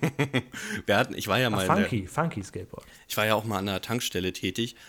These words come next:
Speaker 1: und hab damals versucht, immer so Verbesserungsvorschläge einzubringen und hab gesagt, „Na ja, und die Zeitschriften gehen ja hier verdammt gut weg, ne? Grad wenn so Rentnerbusse ankommen oder so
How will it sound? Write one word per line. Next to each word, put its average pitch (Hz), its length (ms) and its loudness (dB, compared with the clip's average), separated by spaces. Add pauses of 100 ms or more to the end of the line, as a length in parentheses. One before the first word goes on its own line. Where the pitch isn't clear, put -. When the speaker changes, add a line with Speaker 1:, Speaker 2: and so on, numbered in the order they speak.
(120)
Speaker 1:
und 98 400 0
hab 104 160 -6
damals 98 340 2
versucht, 104 320 -4
immer 101 120 -4
so 95 100 -2
Verbesserungsvorschläge 92 960 -2
einzubringen 98 480 -4
und 98 100 -4
hab 98 100 -8
gesagt, 98 280 -4
„Na 104 100 -2
ja, 107 140 2
und - 240 -6
die 107 80 -6
Zeitschriften 120 580 0
gehen 98 120 0
ja 92 60 0
hier 95 120 0
verdammt 101 320 -2
gut - 220 -6
weg, 101 180 0
ne? 92 120 -2
Grad 98 260 -2
wenn 104 120 0
so 95 100 -2
Rentnerbusse 117 720 -2
ankommen 120 420 -2
oder 113 180 0
so 120 200 -4